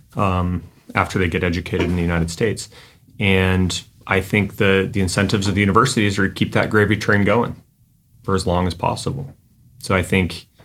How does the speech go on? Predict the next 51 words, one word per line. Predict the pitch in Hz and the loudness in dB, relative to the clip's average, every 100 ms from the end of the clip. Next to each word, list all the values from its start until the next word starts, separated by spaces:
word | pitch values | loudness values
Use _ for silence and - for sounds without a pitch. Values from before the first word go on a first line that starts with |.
| _ - | _ -6
you | 101 | -2
know, | 92 | 2
most | 104 135 123 | 4 2 2
of | |
these | 120 98 | 2 4
visa | 107 - 110 | 2 2 -2
systems, | 110 95 117 | -2 -4 0
I, | 117 113 | 0 4
you | 131 | 4
know, | 120 | 6
I | |
like | 120 139 139 | 6 4 2
the | |
O | 107 120 | 2 4
one | 107 113 | 4 4
visa. | 117 110 123 120 - _ _ | 2 2 0 -2 -6 _ _
If | - - | -8 2
you're, | 110 | 4
like, | 104 98 | 6 4
an | 95 | 2
extraordinary | 90 - - 107 107 107 104 101 98 95 | 0 -4 2 4 4 4 4 4 4 0
talented | - 101 101 98 98 82 | -2 0 2 0 -2 0
person, | 98 95 - | 0 2 2
like, | 113 113 | 0 2
I | 135 | 4
want | 135 170 165 | 4 4 4
the | |
world's | 117 92 85 | 4 2 2
best | - 90 - | 0 0 0
and | 92 | -2
the | |
brightest | 80 85 82 - | 2 2 2 -2
to | - | -4
come | 95 | -4
here. | 92 82 - - _ _ _ | -2 -4 -6 -14 _ _ _
You | 98 | 0
know, | 98 | 2
if | 117 | 2
you're | 127 98 | 4 4
a | |
rocket | 90 98 104 - | 4 4 2 -2
scientist | - 104 104 - 107 - | 2 2 2 0 -4 -4
that's | - | -10
gonna | - 98 | -4 -4
come | 90 98 | 0 0
and | 92 | -2
start | - 98 95 | 2 2 2
a | |
company, | - 107 104 113 135 - - _ _ | -2 -2 0 -2 -2 -6 -20 _ _
great. | 107 139 - - - _ _ | 2 2 0 -10 -20 _ _
Like, | 98 90 87 - | 0 0 0 -10